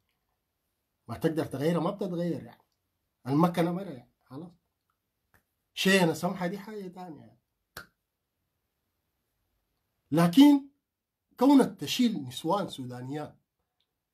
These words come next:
وتوديهم عشان العالم ده كله يتف-، ما هدي دي، يعني إحنا ما، ما بنقبلها. أي حريم يلعبوا حريم مكفولة، نساو-، يشاهدون نساوين، يلبسوا لبس م-، معقول محتشم، دي قيمنا وتقاليدنا.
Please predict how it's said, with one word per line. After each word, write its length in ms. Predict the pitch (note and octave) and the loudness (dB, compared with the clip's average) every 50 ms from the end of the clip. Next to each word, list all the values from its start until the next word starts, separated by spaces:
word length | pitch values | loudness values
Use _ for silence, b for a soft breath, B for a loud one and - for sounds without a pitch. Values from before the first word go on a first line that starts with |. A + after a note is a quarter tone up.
| _ _ _ _ _ _ _ _ _ _ _ _ _ - | _ _ _ _ _ _ _ _ _ _ _ _ _ -16
وتوديهم 580 | B2+ - D#3 D#3 D#3+ C#3 B2+ C3+ G3+ G#3 F#3+ E3+ | -6 -2 0 0 0 2 2 4 4 4 4 2
عشان 260 | E3 - D3 C3+ C3+ | 0 -2 -4 -6 -6
العالم 340 | C#3 C#3 D#3 F#3+ F#3+ F3 E3+ | 0 2 2 4 4 4 2
ده 80 | E3+ | 0
كله 240 | F3 - G3+ F#3+ E3 | 0 0 0 0 0
يتف-، 340 | - - - F#3 F#3+ - - | -2 -2 -6 -10 -10 -8 -8
ما 160 | C#3+ C#3+ D3 | -6 -6 -6
هدي 180 | C3+ B2+ D3 C3+ | -8 -8 -8 -6
دي، 120 | C3 E3 | -4 -2
يعني 120 | E3+ E3 F3 | -2 -2 -4
إحنا 180 | F3 - G#3 | -6 -6 -6
ما، 160 | G3+ A3 A3+ | -6 -6 -6
ما 140 | G3 E3+ F3+ | -6 -6 -4
بنقبلها. 520 | G#3 G#3+ G3 D#3+ B2+ A#2+ C3 A#2 A2 - _ _ _ _ _ _ _ _ _ _ _ _ _ _ _ _ _ _ _ _ _ _ _ _ _ _ _ - | -4 -4 -4 -4 -6 -8 -10 -12 -12 -16 _ _ _ _ _ _ _ _ _ _ _ _ _ _ _ _ _ _ _ _ _ _ _ _ _ _ _ 0
أي 300 | D#3+ E3 E3+ F3+ F#3 F3+ | 2 4 4 4 4 2
حريم 460 | - - D#3+ D#3 E3+ G3 G3+ F3+ F3 | 0 -4 -2 0 2 2 4 4 4
يلعبوا 360 | E3+ F3+ E3+ D3+ D#3+ D3 C#3 | 2 2 0 0 -2 -4 -4
حريم 440 | - - D3 D3 F#3 G3+ F#3 E3+ D3 | -6 -6 -4 -2 0 0 0 0 -2
مكفولة، 560 | C3+ C3 - - - F#3+ F#3 F3 E3 C#3+ C#3+ | -4 -6 -8 -6 -2 0 0 0 0 0 -4
نساو-، 360 | B2 - C#3+ C#3+ D3+ E3+ E3+ B B B B B - | -6 -6 -6 -6 -4 -6 -8 B B B B B -8
يشاهدون 560 | C#3 - E3+ D3 D3+ E3 F#3 G3 F3+ E3+ E3 | -4 -2 -2 -2 -2 -2 0 2 2 2 2
نساوين، 580 | D3+ - - C#3+ D#3 F3 G3+ G3+ F#3+ F3+ F3 B B B B | 2 0 0 2 4 4 4 4 4 2 -2 B B B B
يلبسوا 440 | - F3 G3+ G#3+ F3 F#3 F3 - F3+ | 2 2 2 2 2 0 0 0 0
لبس 420 | G3 G#3 G#3+ G3 F#3+ - - _ - | 0 0 0 -2 -4 -6 -8 _ -6
م-، 280 | C#3+ D3+ - - D#3 | -4 -4 -4 -4 -4
معقول 440 | D#3 C#3+ C#3+ D3+ D3 F#3+ A#3 A3+ F3+ | -4 -4 -4 -4 -2 -2 0 0 0
محتشم، 440 | E3+ E3+ - - C#4 C4+ D#4 D4 C#4+ | -2 -4 -4 -4 -6 -2 -2 0 0
دي 80 | D#4+ | 0
قيمنا 360 | D#4+ - C#4+ D4 D4+ D4 C#4+ C4+ | -2 -2 -2 -2 0 0 0 0
وتقاليدنا. 640 | A#3+ - G#3+ G3 G3+ G#3 G#3+ G#3+ F#3 F3 C#3+ B2+ | -2 -2 -2 -2 -2 -4 -4 -6 -6 -6 -8 -8